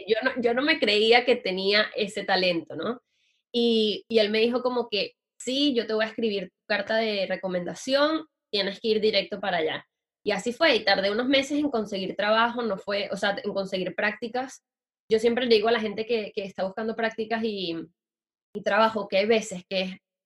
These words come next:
más timing que otra cosa, que tú puedes tener un currículum que es espectacular, pero si la empresa que tú quieres ir no está buscando gente, no van a abrir una posición para ti.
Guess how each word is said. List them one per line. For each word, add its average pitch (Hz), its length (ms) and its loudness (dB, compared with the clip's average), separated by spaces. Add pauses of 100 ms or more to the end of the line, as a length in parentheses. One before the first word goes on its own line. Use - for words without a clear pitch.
(200)
más 220 400 0
timing 190 480 0
que 185 120 -6
otra 196 240 -4
cosa, 175 300 -4
que 180 80 -8
tú 185 120 -10
puedes 220 180 -4
tener 196 200 -4
un 196 100 -6
currículum 220 540 0
que 190 100 -10
es 208 60 -8
espectacular, 202 720 -4 (400)
pero 226 180 4
si 226 180 0
la 208 100 2
empresa 208 440 -2
que 254 100 -2
tú 247 200 -10
quieres 214 220 -2
ir 226 160 2
no 190 140 -2
está 226 200 -2
buscando 247 440 0
gente, 196 300 -2
no 196 160 -4
van 220 160 0
a 233 40 4
abrir 226 220 2
una 220 160 0
posición 175 420 -6
para - 220 -2
ti. 170 240 -6